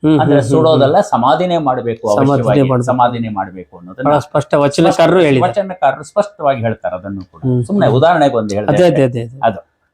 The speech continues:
Speaker 1: ಅಂಥವು ಮತ್ತೆ ಪ್ರಮುಖ ವಚನಗಳು ಮತ್ತೇನ್ ಸಿಗ್ತಾವ ಗುರುಗಳೇ ಅಂಥವು?
Speaker 2: ಅಲ್ಲ, ನಮಗೆ ಯಾವ ವಿಷಯಕ್ಕೆ ಬಂದಾಗ
Speaker 1: ಹ್ಮ್.
Speaker 2: ಬೇಕಾದಷ್ಟು ಸಿಗ್ತವೆ.
Speaker 1: ಅಂದ್ರೆ
Speaker 2: ಹಾ.
Speaker 1: ಹಾ.
Speaker 2: ಈಗ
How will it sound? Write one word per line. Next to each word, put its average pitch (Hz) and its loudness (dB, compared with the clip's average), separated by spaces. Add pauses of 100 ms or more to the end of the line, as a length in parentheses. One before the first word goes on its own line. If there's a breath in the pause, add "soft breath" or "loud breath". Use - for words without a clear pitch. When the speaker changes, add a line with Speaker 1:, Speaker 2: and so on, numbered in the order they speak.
(120)
Speaker 1:
ಅಂಥವು 202 4
ಮತ್ತೆ 180 0
ಪ್ರಮುಖ 185 0
ವಚನಗಳು 190 2
ಮತ್ತೇನ್ 175 0
ಸಿಗ್ತಾವ 156 -4
ಗುರುಗಳೇ 139 -4
ಅಂಥವು? 139 -6
Speaker 2:
ಅಲ್ಲ, 202 4
ನಮಗೆ 196 2
ಯಾವ 117 2
ವಿಷಯಕ್ಕೆ 185 -2
ಬಂದಾಗ 160 4
Speaker 1:
ಹ್ಮ್. 127 -6 (300)
Speaker 2:
ಬೇಕಾದಷ್ಟು 180 2
ಸಿಗ್ತವೆ. - -6 (300)
Speaker 1:
ಅಂದ್ರೆ 160 4
Speaker 2:
ಹಾ. 135 2
Speaker 1:
ಹಾ. - -10 (340)
Speaker 2:
ಈಗ 123 2